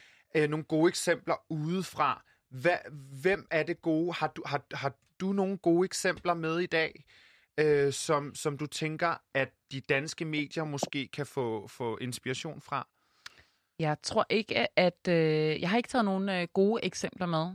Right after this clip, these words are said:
Speaker 2: Jeg har taget nogle eksempler med, som at, øh, der viser, hvordan de gør det forkert.
Speaker 1: Ja.
Speaker 2: Og, og det, der egentlig, den, den artikel, der lå til grunde for, at, øh, at Bwalya skrev ud og sagde, "Nu er det nok, nu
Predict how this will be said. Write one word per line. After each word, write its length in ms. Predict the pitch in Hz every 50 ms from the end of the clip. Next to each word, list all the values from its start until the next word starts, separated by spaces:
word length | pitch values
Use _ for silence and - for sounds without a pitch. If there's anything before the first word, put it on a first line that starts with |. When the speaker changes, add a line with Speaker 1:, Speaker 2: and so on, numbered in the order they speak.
| - - -
Speaker 2:
Jeg 120 | 190 170
har 80 | 180 180
taget 260 | - - 202 185 180
nogle 200 | 175 175 - -
eksempler 400 | 170 - - - - - 226 226
med, 220 | 208 190 190 196 190
som 320 | - - 208 185 175 - -
at, 300 | - 170 165 160 _ -
øh, 320 | 170 165 160 160 160 175 165 - _ _ _ _ _
der 100 | 175 165 156 151
viser, 340 | 196 190 - - - - 196
hvordan 260 | 175 170 170 165 170
de 80 | 185 175
gør 120 | 175 156
det 100 | 170 -
forkert. 400 | - - - 190 - - - - _ _ _
Speaker 1:
Ja. 80 | 127 156
Speaker 2:
Og, 460 | 180 175 170 165 165 165 160 - - _
og 180 | - 185 - -
det, 120 | 208 208
der 140 | 220 220 202 - -
egentlig, 540 | 220 226 190 - 208 202 214 214 202 196 - _ _ _ _ _ _ _ _ _
den, 240 | 220 214 208 208 - - _ _
den 140 | - 233 214 -
artikel, 500 | 185 - - - - 240 233 233 247 -
der 80 | 214 208
lå 160 | 190 175 175
til 160 | - - 170
grunde 440 | - - - 185 185 185 196 226 226 - -
for, 220 | 196 185 180 160 -
at, 280 | - 180 170 165 - -
øh, 220 | 170 165 160 151 -
at 180 | - 170 160 -
Bwalya 340 | - 165 156 160 170 180 185
skrev 280 | - - - 208 196
ud 280 | - - 202 196 190 - -
og 380 | 147 165 156 156 151 151 151 -
sagde, 420 | - - 175 165 160 156 160 160
"Nu 160 | 165 185 180
er 40 | 185
det 120 | 180 185
nok, 240 | 170 165 165 - -
nu 100 | 190 180